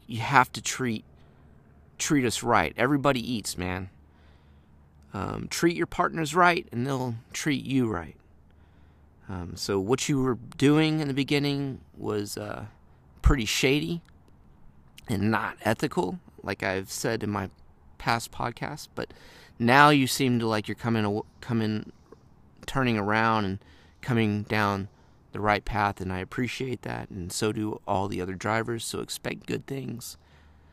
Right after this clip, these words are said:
Um, but for all you drivers out there, all you deliverers, um, just know that more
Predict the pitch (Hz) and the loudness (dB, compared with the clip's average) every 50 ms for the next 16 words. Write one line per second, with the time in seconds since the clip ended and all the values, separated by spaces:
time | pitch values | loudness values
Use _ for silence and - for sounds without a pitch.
0 | - - - - - - - - 107 101 98 101 104 101 - 65 - - - - | -20 -20 -20 -20 -20 -16 -8 -6 -6 -6 -4 -6 -8 -8 -8 -10 -12 -12 0 2
1 | 127 120 - - - - 131 139 131 120 123 117 117 117 101 113 117 127 143 139 | 2 2 2 -2 -6 0 6 8 8 8 8 6 2 2 4 8 8 10 10 8
2 | 120 104 101 110 101 95 - - 107 101 101 107 113 107 104 117 110 113 120 117 | 6 2 2 2 2 2 0 -2 -2 0 0 0 0 0 0 -2 0 0 0 0
3 | 113 113 107 98 87 - - - - - - - - - - - - - - 107 | 0 -2 -4 -4 -4 -8 -12 -14 -16 -18 -20 -20 -20 -20 -20 -20 -20 -16 -8 -6
4 | 95 95 92 90 95 92 85 - - - - _ - _ _ - - - - _ | -4 -4 -4 -6 -8 -10 -10 -12 -14 -20 -20 _ -20 _ _ -20 -20 -20 -20 _
5 | _ - - 123 117 - - 131 127 123 127 123 117 101 92 101 _ _ _ _ | _ -6 -2 0 0 2 2 2 4 4 4 4 4 2 -2 -6 _ _ _ _
6 | _ - _ - - _ - _ _ _ _ _ _ - 113 104 104 110 110 110 | _ -20 _ -20 -20 _ -20 _ _ _ _ _ _ 0 0 2 4 2 4 4
7 | 104 98 95 95 | 2 0 -2 -6